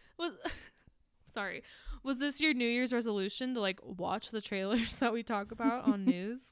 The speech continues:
Speaker 1: 'Cause you're doing a great job.
Speaker 2: Uh, thank you very much. Um, it wasn't, but I'll say it was now so that I can say that I'm doing good at a New Year's resolution.
Speaker 1: Yeah, you've already done it twice.
Speaker 2: Yeah.
Speaker 1: It's amazing.
Speaker 2: Um,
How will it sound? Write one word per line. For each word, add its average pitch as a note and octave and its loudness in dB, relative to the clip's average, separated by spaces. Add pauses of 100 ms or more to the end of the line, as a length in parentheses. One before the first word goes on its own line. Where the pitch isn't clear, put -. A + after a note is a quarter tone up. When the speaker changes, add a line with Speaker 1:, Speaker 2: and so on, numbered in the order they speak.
Speaker 1:
'Cause F#3 -4 (120)
you're G#3 4
doing A4+ 10
a D4+ 4
great F#3+ -2
job. - -4
Speaker 2:
Uh, F#4+ -12 (100)
thank A3 -2
you A#3+ -2
very G3+ 0
much. - -4 (540)
Um, G#3+ 4 (120)
it G#3+ 4
wasn't, A#3+ 4
but G3+ 4
I'll G3+ 2
say G#3+ 2
it G3 2
was G3 2
now F#3 0
so - -8
that F3 2
I F3 0
can G3 -6
say F3+ -2
that E3+ -2
I'm E3+ -4
doing F3+ 0
good E3+ -2
at E3 -2
a F3 -6
New E3+ -6
Year's E3+ -6
resolution. - -8 (800)
Speaker 1:
Yeah, G#3 -8
you've A3 -2
already G#3+ 0
done G#3 -4
it - -12
twice. - -8 (260)
Speaker 2:
Yeah. G3+ -2 (1000)
Speaker 1:
It's - -20
amazing. G3 -10
Speaker 2:
Um, A3+ 4